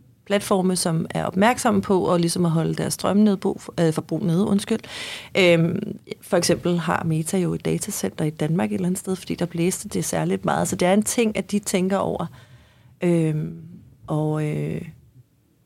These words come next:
det er jo noget, man kan jo kigge på, hvis man vil være opmærksom på, i hvert fald som en, der uploader, eller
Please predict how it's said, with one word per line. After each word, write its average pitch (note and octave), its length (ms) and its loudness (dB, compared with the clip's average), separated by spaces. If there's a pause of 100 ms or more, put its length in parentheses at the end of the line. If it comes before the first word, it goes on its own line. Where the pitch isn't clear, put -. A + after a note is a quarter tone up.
(280)
det F#3 60 6
er F3+ 40 8
jo - 60 8
noget, F3 140 4
man G3 140 4
kan F#3 160 0
jo D#3+ 60 0
kigge - 260 -4
på, - 180 2
hvis - 260 -2
man E3 340 2
vil D#3+ 520 0 (260)
være E3 100 4
opmærksom G#3 580 0
på, - 340 0
i E3+ 40 -2
hvert E3 240 0
fald E3 320 -2
som E3 220 0
en, D3 180 -4
der - 220 2
uploader, F3+ 480 0
eller D#3+ 280 -2